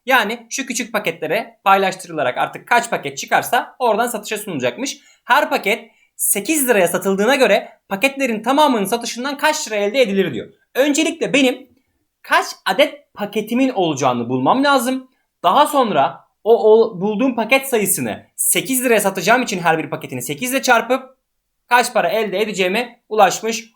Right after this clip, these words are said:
olurum. Şimdi öncelikle yedi tam onda beş çarpı on üzeri dördü şuraya alalım. Yedi tam onda dört çarpı on üzeri dört. Özür dilerim. Onda dört değil. Onda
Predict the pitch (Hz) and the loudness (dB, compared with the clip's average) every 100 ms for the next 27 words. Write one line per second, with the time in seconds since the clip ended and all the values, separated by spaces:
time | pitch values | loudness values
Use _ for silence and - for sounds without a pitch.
0 | - 165 120 117 254 226 - _ 175 196 | -8 -6 -4 -4 -4 -4 -6 _ -4 0
1 | 247 247 151 220 269 226 226 233 247 226 | 0 0 -4 2 2 2 2 4 2 2
2 | 170 - 247 214 185 170 190 151 - 202 | 0 -2 -4 -2 -2 -2 -2 -4 -2 2
3 | 196 120 101 92 117 _ _ _ _ _ | 4 2 -2 -6 -10 _ _ _ _ _
4 | _ _ _ _ _ _ _ _ 135 185 | _ _ _ _ _ _ _ _ -10 -10
5 | 214 113 135 _ _ _ _ _ _ _ | -6 -6 -6 _ _ _ _ _ _ _
6 | 147 165 131 131 92 - - 156 127 - | -6 -4 -6 -6 -10 -12 -10 -6 -6 -10
7 | - _ 185 190 101 98 90 90 95 147 | -20 _ -12 -10 -12 -12 -10 -10 -10 -14
8 | _ _ _ _ _ _ _ _ _ _ | _ _ _ _ _ _ _ _ _ _
9 | _ _ - - - _ _ _ 117 113 | _ _ -20 -18 -20 _ _ _ -12 -10
10 | 127 101 87 - 98 101 98 110 120 - | -10 -12 -16 -16 -14 -12 -10 -10 -12 -16
11 | 90 90 107 101 87 110 165 | -18 -16 -14 -12 -12 -14 -16